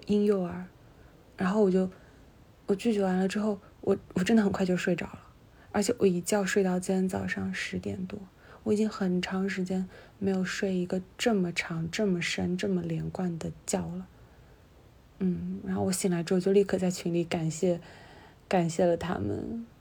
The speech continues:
我就说，就大家太好了，手把手的教我。然后我就，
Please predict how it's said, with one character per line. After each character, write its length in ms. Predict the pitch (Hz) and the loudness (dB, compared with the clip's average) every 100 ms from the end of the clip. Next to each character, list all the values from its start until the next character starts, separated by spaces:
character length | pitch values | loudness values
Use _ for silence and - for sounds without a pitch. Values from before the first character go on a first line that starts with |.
| - - | -18 -6
我 140 | - | -2
就 140 | 185 | -2
说， 400 | 92 - 101 - - - - - - - | -4 -4 -4 -6 -10 -16 -18 -20 -20 -20
就 180 | - 202 | -4 -4
大 140 | - | -2
家 180 | 196 196 | -4 -4
太 220 | 190 214 | -4 -6
好 220 | 202 - - | -6 -8 -8
了， 200 | 214 214 - - | -8 -12 -18 -12
手 320 | - - 202 | 0 6 6
把 240 | 208 208 208 | 6 2 0
手 260 | - - | 0 0
的 280 | - - 190 190 - - - - - - | 0 -2 -4 -6 -12 -12 -12 -20 -20 -2
教 200 | 196 185 | 2 4
我。 280 | 185 196 - - - - - - - - - - - - - - - - - - - | 2 0 -4 -18 -20 -20 -20 -20 -20 -20 -20 -20 -20 -20 -20 -20 -20 -20 -20 -20 -10
然 180 | - 196 | -4 -4
后 160 | 208 240 | -2 2
我 160 | 220 | 2
就， 400 | 190 - 208 208 | 2 0 0 -2